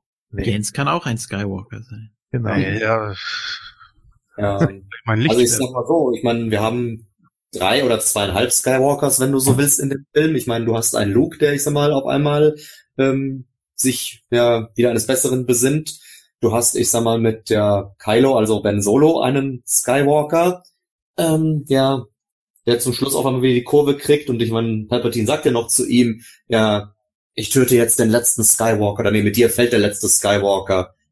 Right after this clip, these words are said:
Speaker 4: Ja, und plötzlich haben wir am Ende des Films wieder eine, die sich jetzt Skywalker nennt, um halt eben ja die, ja, Familie, die Ehre halt fortzusetzen.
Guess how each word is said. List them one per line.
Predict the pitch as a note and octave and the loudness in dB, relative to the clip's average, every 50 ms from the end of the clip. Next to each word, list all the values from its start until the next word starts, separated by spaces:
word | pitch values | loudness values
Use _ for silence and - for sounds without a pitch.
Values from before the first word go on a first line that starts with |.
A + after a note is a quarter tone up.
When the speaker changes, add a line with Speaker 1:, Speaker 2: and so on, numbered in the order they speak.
| _ _ _ _ - | _ _ _ _ -2
Speaker 4:
Ja, | G#2 G2 | 0 0
und | F#2+ G2 | 2 2
plötzlich | A2 A2 - A#2 | 0 0 0 0
haben | A#2+ A2+ | 0 0
wir | A2 | 0
am | A2 | 2
Ende | A#2+ B2 | 2 2
des | A#2+ - | 2 2
Films | C3 A#2+ - | 2 2 2
wieder | C#3+ C#3+ D3+ C3 A#2+ | 4 2 2 2 2
eine, | A#2+ B2+ B2+ A#2+ | 0 0 2 0
die | A#2+ | 0
sich | A#2 A2 A2 | -2 -2 -4
jetzt | A#2+ - - - | -4 -2 0 0
Skywalker | - B2 A#2 A#2 A2 A#2 A2+ - - G2+ | 2 2 2 2 2 2 0 0 0 0
nennt, | G2+ G#2+ B2 D3 D3+ - - - _ _ - | 0 0 0 0 -2 -6 -10 -20 _ _ -12
um | - A#2 A2+ | -8 -8 -4
halt | G#2+ A2+ A#2+ A2+ | -2 -2 -2 0
eben | A2 A#2 A#2 A#2+ A#2 | 2 0 0 0 -2
ja | A2+ A2 | -4 -4
die, | G#2+ A2+ A2+ A2+ A2+ A2+ - _ _ _ _ _ _ _ _ _ | -4 -4 -6 -4 -6 -6 -8 _ _ _ _ _ _ _ _ _
ja, | - G#2 G#2 G2+ G2+ G2 G2 G2+ - _ _ _ _ _ _ _ - | -4 -2 0 0 0 0 -4 -6 -12 _ _ _ _ _ _ _ -10
Familie, | - - G#2+ G2+ G#2 A2+ B2 B2+ A#2+ | -4 -2 0 0 0 2 2 2 2
die | A2+ A2 | 4 4
Ehre | A2+ A#2 - A#2 A2+ | 4 2 2 2 0
halt | A2+ A2 | 0 0
fortzusetzen. | - - C3+ C3 - - G#2+ F#2+ F#2+ F#2 - - - F#2 E2+ E2+ | 0 0 -2 -2 -2 -2 -4 -2 -4 -4 -2 -4 -4 -4 -6 -12